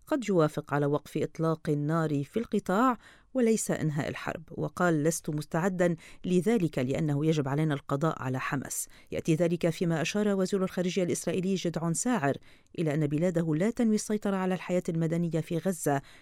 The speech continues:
وأنها ستكون بحاجة إلى شريك فلسطيني موثوق يكون بعيداً عن سياسات التحريض والقتل في القطاع. إلى الميدان. وفي وقت أفادت القناة اثناعش الإسرائيلية بأن الجيش الإسرائيلي يوسع نطاق العمليات في شمال القطاع،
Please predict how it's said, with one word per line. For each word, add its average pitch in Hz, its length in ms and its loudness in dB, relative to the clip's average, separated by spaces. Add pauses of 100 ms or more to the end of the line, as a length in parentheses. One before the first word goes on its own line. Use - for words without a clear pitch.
(140)
وأنها 147 240 2
ستكون 156 420 -2
بحاجة 156 380 -2
إلى 139 160 0
شريك 151 400 -2
فلسطيني 156 520 -2
موثوق 180 540 0 (360)
يكون 175 340 0
بعيداً 147 420 0
عن 139 100 0
سياسات 147 460 -2
التحريض 160 580 -2 (380)
والقتل 147 680 0
في - 100 -6
القطاع. - 640 -6 (380)
إلى 254 180 6
الميدان. 220 560 6
وفي 170 420 4
وقت 156 240 -2
أفادت 156 500 0
القناة 156 340 -4
اثناعش 180 360 -6
الإسرائيلية 170 560 0
بأن 135 240 -4
الجيش 165 320 -4
الإسرائيلي 175 460 -4
يوسع 165 400 -2
نطاق 156 400 -2
العمليات 147 560 -2
في - 80 -10
شمال 143 300 0
القطاع، 208 540 0